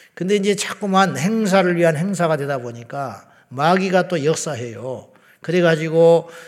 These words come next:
좋은 날, 예, 어떤 일이 생기고, 심지어는 그런 행사를 치르느라고 교회를 떠나기도 해요.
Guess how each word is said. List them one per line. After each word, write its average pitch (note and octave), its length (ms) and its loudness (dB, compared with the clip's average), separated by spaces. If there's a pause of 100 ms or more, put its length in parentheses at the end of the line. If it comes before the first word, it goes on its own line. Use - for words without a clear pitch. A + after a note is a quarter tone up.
(100)
좋은 D3+ 400 -2
날, A2+ 420 -2 (180)
예, A#2+ 40 -10 (720)
어떤 D3 300 -4
일이 C#3 220 -4
생기고, G#2+ 520 -8
심지어는 F3 760 0 (420)
그런 D#3 300 0
행사를 D#3+ 540 0
치르느라고 C#3+ 680 -6
교회를 C3+ 480 -4
떠나기도 C3+ 500 -6
해요. F2+ 300 -14